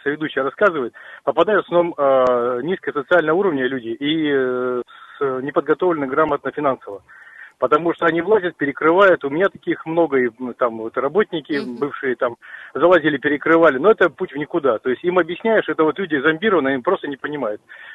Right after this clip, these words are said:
Speaker 1: Плюс эти справки, которые чуть ли сейчас можно на коленке написать, принести паспорт, и банки,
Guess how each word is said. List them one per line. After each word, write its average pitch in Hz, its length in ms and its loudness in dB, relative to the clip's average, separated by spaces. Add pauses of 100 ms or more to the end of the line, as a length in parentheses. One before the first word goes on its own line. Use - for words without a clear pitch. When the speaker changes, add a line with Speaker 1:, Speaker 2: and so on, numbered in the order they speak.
(160)
Speaker 1:
Плюс 233 260 0
эти 180 180 0
справки, - 360 0
которые 139 400 0
чуть 151 140 -14
ли 151 100 -2
сейчас 160 160 0
можно 143 200 -2
на 151 40 -2
коленке 160 360 2
написать, 170 420 -2
принести 143 300 -4
паспорт, 143 500 2
и 143 120 -2
банки, 170 320 2